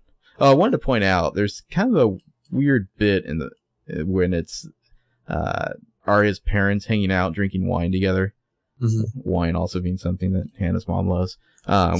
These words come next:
Speaker 1: where they pull out this weird puppet. It's, like, Arya's favorite puppet as a child that she
Speaker 2: Yes,
Speaker 1: all,
Speaker 2: the
Speaker 1: all,
Speaker 2: puppet.
Speaker 1: Arya always t-, used to take this puppet everywhere.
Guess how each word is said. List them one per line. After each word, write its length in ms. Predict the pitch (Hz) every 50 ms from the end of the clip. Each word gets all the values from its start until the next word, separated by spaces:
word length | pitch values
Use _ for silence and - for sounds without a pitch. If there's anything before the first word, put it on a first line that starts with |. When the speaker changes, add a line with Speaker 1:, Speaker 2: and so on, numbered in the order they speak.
| 87 76
Speaker 1:
where 160 | 101 113 113
they 160 | 113 113 110 95
pull 240 | - - 170 175
out 180 | 175 165 160 -
this 160 | 139 123 -
weird 320 | 107 104 117 120 101 - -
puppet. 420 | - - 90 - - 120 113 - _ _ _ _ _ _ - - - -
It's, 220 | - - 90 95
like, 140 | 98 87 -
Arya's 340 | - 95 104 107 104 95 -
favorite 360 | - 104 98 98 104 92 -
puppet 400 | - 107 92 - - 113 107 -
as 180 | - 98 95 95
a 60 | 90
child 380 | - - 98 90 90 98 104 107
that 180 | 107 107 107
she 60 | 107 104
Speaker 2:
Yes, 40 | 98
Speaker 1:
all, 120 | 98 101
Speaker 2:
the 100 | 101 - 95
Speaker 1:
all, 140 | 101 101 -
Speaker 2:
puppet. 540 | - 98 92 92 - 98 92 92 90 - - - -
Speaker 1:
Arya 300 | - 113 113 113 110 104
always 300 | 95 110 113 113 110 -
t-, 180 | - - - -
used 220 | 113 113 110 107 -
to 60 | 95
take 220 | - 113 107 -
this 140 | - 104 -
puppet 340 | - - 107 104 - 117 - -
everywhere. 640 | 87 92 95 101 101 104 110 110 113 117 120 120